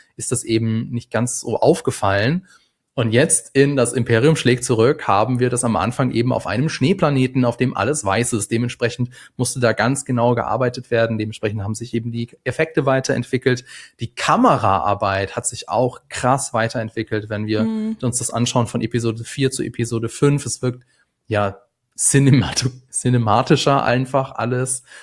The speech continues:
Speaker 1: Sehr
Speaker 2: Es
Speaker 1: viel
Speaker 2: gibt auch
Speaker 1: hochwertiger
Speaker 2: diesen,
Speaker 1: auch. Ja.
Speaker 2: ähm, es gibt, ähm, ja, dieses Behind the Scenes, diesen Behind the Scenes Shot von Episode vier, wo, ähm, äh, Luke und Obi-Wan, ähm, zu, warte, wo fahren die da hin?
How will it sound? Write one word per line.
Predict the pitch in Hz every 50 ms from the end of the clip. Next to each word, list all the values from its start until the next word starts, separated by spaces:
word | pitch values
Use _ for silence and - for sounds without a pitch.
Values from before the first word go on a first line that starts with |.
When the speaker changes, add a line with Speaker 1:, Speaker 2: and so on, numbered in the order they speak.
| - -
Speaker 1:
Sehr | - - 123
Speaker 2:
Es | 117
Speaker 1:
viel | - 135 110
Speaker 2:
gibt | 101
auch | 131 143 -
Speaker 1:
hochwertiger | 226 - - - 208 151 135 131
Speaker 2:
diesen, | - 120
Speaker 1:
auch. | 120 123 127 - - 120 - - - - _ _ _ _ _ _ _ _ -
Ja. | 110 202
Speaker 2:
ähm, | 202 208
es | 208 208
gibt, | - 247 240 - - -
ähm, | 196 202 208 208 214
ja, | 214
dieses | 208 220 220 220 -
Behind | - 226 226 226 226 233 233
the | 220 214
Scenes, | - - 240 247 277 285 285
diesen | 285 233 233 220
Behind | 214 220 226 226 240 233
the | 220
Scenes | - - 247 254 285 311 294 -
Shot | - 254 254 302 294 -
von | - - - - 226 220 233 233 220
Episode | 208 220 240 220 220 220 214 214 208
vier, | 208 - - - 233 262 285 294 311 339 339 - - - - - _ _
wo, | - 226 226 220 226 -
ähm, | - 214 214 214 208 208 208 208 208 208 208 208 202 - - _ _ _ _ _ _ -
äh, | - 214 202 208 208
Luke | 208 240 240 -
und | 233 220 214
Obi-Wan, | - 220 220 214 202 208 220 233 220 214 -
ähm, | - 208 208 202 202 202 202 202 202 202 208 _ _ _ _ _ _ _ _ _ -
zu, | - - - 214 196 190 185 185 185 185 185 180 180 _ _ _ _ _ _ _ _ _ _ _ _ _ -
warte, | 202 196 196 185
wo | 190
fahren | 196 - 208 202
die | 202 190
da | 196 208
hin? | 208 202 202 208